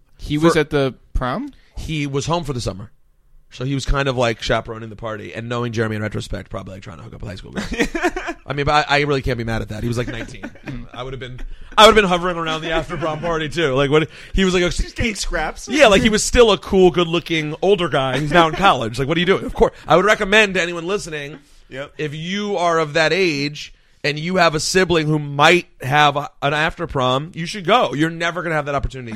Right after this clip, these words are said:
Speaker 2: again.
Speaker 3: <laughs>
Speaker 2: So I think he was like, "What? I'm gonna go take care of this," and, like, he kicked them out,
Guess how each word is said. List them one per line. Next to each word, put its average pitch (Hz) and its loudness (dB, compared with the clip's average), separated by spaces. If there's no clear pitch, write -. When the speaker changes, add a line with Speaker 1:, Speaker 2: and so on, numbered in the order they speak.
Speaker 2:
again. 285 -6
Speaker 3:
<laughs> 427 -8
Speaker 2:
So 180 8
I 170 8
think 196 -2
he 190 -4
was 165 -2
like, 139 -2
"What? 160 4
I'm 151 2
gonna 147 -4
go 123 -6
take 113 -8
care 117 -8
of 110 -4
this," 107 6
and, 113 -2
like, 110 -8
he 113 -8
kicked - -16
them 92 -14
out, 90 2